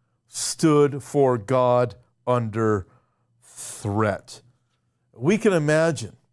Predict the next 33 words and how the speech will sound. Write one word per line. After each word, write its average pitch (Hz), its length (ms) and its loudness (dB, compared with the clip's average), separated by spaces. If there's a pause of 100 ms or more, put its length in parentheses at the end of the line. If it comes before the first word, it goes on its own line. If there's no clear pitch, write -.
(460)
the 156 240 0
enormous 147 580 0
pressure - 680 -4 (500)
of 135 160 0
fear 127 720 -2 (380)
to 147 260 2 (120)
compromise 143 720 -2
everything 170 480 0
in 156 60 0
front 143 260 -4
of 113 120 -6
them. 98 160 -12 (460)
What 127 240 0
do 190 100 4
they 170 140 4
have 165 180 2
in 147 80 -6
front 156 240 0
of 156 80 0
them? 165 240 2 (240)
The 127 80 -4
king, 165 480 0
the 120 80 -2
furnace, 156 480 -2
the 120 100 -6
music, 147 480 2
their 110 140 -4
colleagues, 156 580 2
their 113 140 -4
competitors, 160 840 0 (380)
their 139 220 0
own 143 160 0
countrymen. 156 840 0